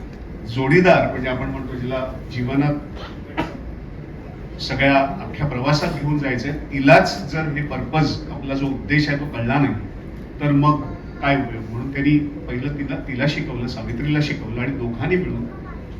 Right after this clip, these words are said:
तो म्हणतात ना की नंतर असं झालं की दोन शरीर आणि एक जीव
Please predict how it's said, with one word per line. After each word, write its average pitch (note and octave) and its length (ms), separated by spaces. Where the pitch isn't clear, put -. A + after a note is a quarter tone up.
तो D3 220
म्हणतात D3 340
ना C#3 80
की C#3 140
नंतर B2+ 300
असं D3+ 260
झालं C#3+ 240
की D3 120
दोन C#3 260
शरीर C#3 420
आणि C3+ 120
एक B2 200
जीव A#2+ 180